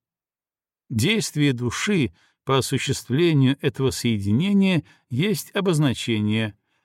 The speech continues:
Оно называется также сигнификацией, большую степень которой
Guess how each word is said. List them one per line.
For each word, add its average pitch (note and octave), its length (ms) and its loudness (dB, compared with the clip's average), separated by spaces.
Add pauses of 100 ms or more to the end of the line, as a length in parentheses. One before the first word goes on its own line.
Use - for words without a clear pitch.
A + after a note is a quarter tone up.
(120)
Оно G3 320 2
называется E3+ 640 0
также F3 500 0 (160)
сигнификацией, D3 1200 -2 (480)
большую C#3 560 0
степень C3+ 480 -2
которой E3 500 0